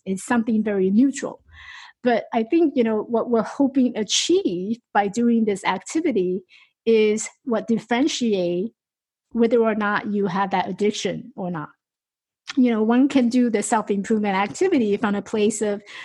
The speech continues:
"Oh, it's nice to know, it's, uh, refreshing to my memory, it's, um, the skills I already have." So you recognize what you are already having, you, you are complete, you are capable, versus, "I don't think I can do this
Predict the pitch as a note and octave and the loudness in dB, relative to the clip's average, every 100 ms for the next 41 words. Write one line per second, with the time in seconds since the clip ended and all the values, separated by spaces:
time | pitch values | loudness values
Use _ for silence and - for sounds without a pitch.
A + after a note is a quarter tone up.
0 | - - F#4 C4+ A3+ A#3 B3+ A3+ B3+ B3 | -12 -2 2 4 2 0 0 2 2 0
1 | B3 A#3 C#4 G#3 G3 G3+ - - A#3 G#3 | 2 4 2 2 -2 -2 -4 -6 -4 0
2 | A3 A#3+ A#3+ F#3 - G3 F#3 G#3 - - | 0 0 0 0 0 -2 -2 -6 -6 -2
3 | A3 G3+ F#3+ F#3 A#3+ B3 G3+ F3 F#3 G#3+ | 0 0 0 0 2 2 0 -2 -2 -2
4 | G3+ F#3+ - - _ - G#3 G3+ G3 - | -4 -6 -10 -16 _ -6 -2 -2 -4 -8
5 | - - A#3 A3 G3 F#3 F#3+ F#3+ F3 D#3+ | -6 0 0 2 2 4 2 2 0 -2
6 | - - F#2+ - - - - A3+ G#3+ A#3 | 0 0 -2 -6 -14 -12 0 2 4 2
7 | A#3+ C4 E4+ C4+ G3+ F#3 F#3+ A3+ G3+ G#3 | 2 2 2 2 2 0 -2 -2 -2 0
8 | G#3 G#3+ G#3+ G3 G3 G3+ G3+ G3 F#3+ F#3+ | 0 0 0 -2 -2 0 0 0 -2 -2
9 | - A3+ A#3+ F#3 F3 F#3+ F#3+ F#3+ F#3+ G#3 | 0 2 2 0 -2 -4 -2 -2 -2 -4
10 | G3+ - G3 F#3+ G#3 F#3+ D4 B3 D#3+ G3+ | -4 -2 -4 -4 -8 -2 0 0 0 0
11 | G3+ - F3+ F3+ A#3+ A#3 G#3 E3 - - | 0 0 -2 0 0 0 -2 -8 -12 -18
12 | - - - _ - C4+ C4 - G3+ G#3 | -20 -20 -20 _ 0 0 2 0 -2 -2
13 | - - _ - G3+ G#3+ B3 C4+ C4 C4 | -6 -14 _ -4 0 2 0 0 2 2
14 | B3 A3 A3 G3+ A#3+ D4 - F#3 G3+ - | 2 -2 -2 -2 2 0 0 -4 -6 -8